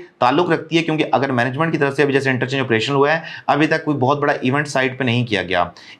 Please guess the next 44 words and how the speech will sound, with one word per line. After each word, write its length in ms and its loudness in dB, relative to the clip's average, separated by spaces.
इस 260 0
इवेंट 280 2
की 80 0
ज़रूरत 300 4
है 400 0
साइट 400 0
पे। 100 2
जैसे 200 2
कुछ 340 -2
छोटे 220 2
इवेंट्स 280 0
हुए 140 2
हैं, 180 2
क्रिकेट 280 -2
का 60 2
टूर्नामेंट 420 2
हुआ 100 2
था, 180 2
फुटबॉल 320 2
का 80 0
टूर्नामेंट 420 0
हुआ 140 2
था, 280 0
जिसको 340 2
आप 100 4
देखते 300 0
हैं 80 2
तो 60 4
आपको 180 0
मुख्तलिफ 300 -2
पिक्चर्स 280 0
मिल 140 0
जाएंगी 260 -2
उसकी, 280 0
जहाँ 180 2
पे 80 2
साइट 420 0
पे 300 0
आम 280 4
इंडिविजुअल्स 420 0
को 80 0
इसका 160 -2
नहीं 200 0
पता, 280 2